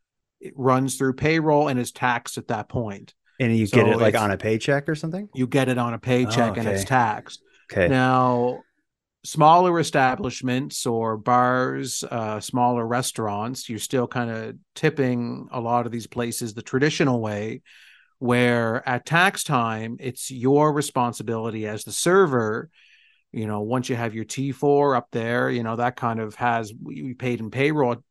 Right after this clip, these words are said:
Speaker 1: payroll taxes. However, you're supposed to then claim that you're a server and that here's how much you made in tips for the year, and then they will be taxed as well. Um, now, some people are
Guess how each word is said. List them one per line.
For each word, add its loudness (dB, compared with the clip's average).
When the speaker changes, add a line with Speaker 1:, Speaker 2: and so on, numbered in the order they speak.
Speaker 1:
payroll 2
taxes. -4
However, 4
you're 8
supposed 2
to -6
then 0
claim 0
that -6
you're 0
a -4
server 2
and -2
that -2
here's 2
how 2
much 0
you 0
made 0
in -8
tips -4
for -2
the -2
year, -2
and -6
then -4
they -4
will -4
be -6
taxed -6
as -20
well. -4
Um, -4
now, 2
some 2
people 0
are 0